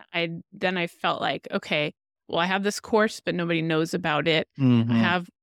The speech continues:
Speaker 1: a lot of things I wanna be able to say and people I wanna be able to talk to.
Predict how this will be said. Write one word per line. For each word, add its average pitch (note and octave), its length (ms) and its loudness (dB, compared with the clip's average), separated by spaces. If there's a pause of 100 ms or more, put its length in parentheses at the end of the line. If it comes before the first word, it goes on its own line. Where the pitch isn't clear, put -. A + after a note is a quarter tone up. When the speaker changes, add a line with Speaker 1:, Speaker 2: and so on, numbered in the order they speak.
(400)
Speaker 1:
a D#3 160 0
lot F3 220 4
of E3+ 80 -4
things F#3 280 -2
I F3+ 100 2
wanna F3 260 0
be E3 180 -2
able E3 280 -2
to E3+ 100 -2
say F#3+ 420 0
and E3+ 140 -2
people E3+ 300 -4
I E3 100 2
wanna D#3+ 240 -2
be E3 160 -2
able D#3+ 160 -6
to E3 80 -4
talk A3 320 -4
to. F#3+ 340 -2